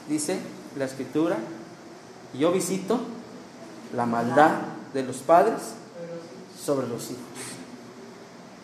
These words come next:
Roboam, hermanos, fue hijo de un matrimonio mixto.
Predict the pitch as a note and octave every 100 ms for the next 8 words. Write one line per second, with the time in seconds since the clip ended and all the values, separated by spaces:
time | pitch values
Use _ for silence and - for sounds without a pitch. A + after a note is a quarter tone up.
0 | - F3+ F#3+ A#3 C4 A3 G3 G3 F#3+ -
1 | - G#3+ A3+ - - - - A#3 B3 G#3
2 | F3+ F#3+ F#3 F#3 F3+ F#3 F#3+ F#3+ G#3 A3
3 | -